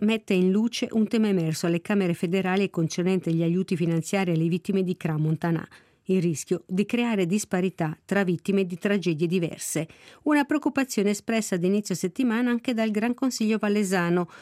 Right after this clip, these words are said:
che ha approvato in linea di massima il progetto della Fondazione a sostegno delle vittime di Crans-Montana, la cui discussione proseguirà oggi.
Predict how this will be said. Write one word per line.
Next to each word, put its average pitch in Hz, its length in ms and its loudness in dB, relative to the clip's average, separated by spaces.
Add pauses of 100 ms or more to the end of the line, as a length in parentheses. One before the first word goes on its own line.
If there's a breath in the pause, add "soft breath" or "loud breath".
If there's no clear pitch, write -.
(140 loud breath)
che - 140 0
ha 185 60 4
approvato 180 500 2
in 165 80 2
linea 185 200 4
di 156 120 0
massima 185 400 2
il 160 80 -2
progetto 196 480 0
della 175 180 2
Fondazione 220 680 0
a 160 40 0
sostegno 175 600 0
delle 226 240 -2
vittime 180 360 -4
di 214 140 -2
Crans-Montana, 156 720 -2 (360 loud breath)
la 180 160 0
cui 180 180 0
discussione 156 760 -4 (120)
proseguirà 240 680 0
oggi. 165 340 -6